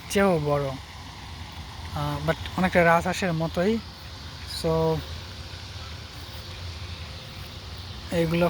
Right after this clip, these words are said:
for ওড়ার জন্য প্রিপারেশন নিচ্ছে, কিন্তু জানি না কখন উড়ে যায়। So ফ্রেন্ডস, আমরা আর ওয়েট করতে পারতেছি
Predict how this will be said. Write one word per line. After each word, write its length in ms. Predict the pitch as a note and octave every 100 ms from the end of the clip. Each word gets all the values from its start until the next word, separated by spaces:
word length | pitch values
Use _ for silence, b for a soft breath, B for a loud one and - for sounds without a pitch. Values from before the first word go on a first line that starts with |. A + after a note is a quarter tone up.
| -
for 200 | F3 E3+ E3 - - - - E3
ওড়ার 260 | E3 E3+ D#3+
জন্য 160 | E3+ E3 D#3+
প্রিপারেশন 460 | E3+ D#3+ E3+ D3+ E3+ E3
নিচ্ছে, 320 | D#3+ - F3 G3+ G3 - - - - - - - - - D5 - - - - - - - - - - -
কিন্তু 240 | D#3+ D3+ D#3+ D#3
জানি 160 | D#3 D#3+
না 60 | D#3 D3
কখন 180 | D3 D#3 D3+
উড়ে 140 | D3 C#3+
যায়। 160 | D#3 G3 - - - - - - - - - - - - - - - - - - - - - - - - -
So 100 | E3+ E3 -
ফ্রেন্ডস, 360 | F3+ F3 G3 - - - - - - - - - - - - - - - F3+
আমরা 220 | F3 F3 F3 F3
আর 80 | E3+
ওয়েট 160 | E3+ -
করতে 200 | E3+ F3 E3
পারতেছি 400 | - E3+ -